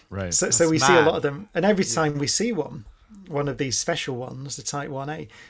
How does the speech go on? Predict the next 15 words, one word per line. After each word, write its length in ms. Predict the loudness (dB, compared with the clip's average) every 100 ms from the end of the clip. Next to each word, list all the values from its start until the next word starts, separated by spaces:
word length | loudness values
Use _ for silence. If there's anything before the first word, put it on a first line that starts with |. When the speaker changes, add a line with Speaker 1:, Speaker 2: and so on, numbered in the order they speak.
| _
Speaker 2:
we 140 | -2 -2
can 160 | 0 2
use 220 | 0 0
that 200 | -4 -2
data 340 | -2 -2 -6
to 200 | -6 -8
refine 720 | -8 -10 -10 -6 -2 0 0
our 160 | -2 -4
measurement 720 | -6 -8 -10 -12 -12 -10 -12 -14 _ -10
of 140 | -2
the 100 | 0
age 220 | 0 -2
of 80 | -6
the 80 | -6
universe. 560 | -6 -8 -10 -8 -10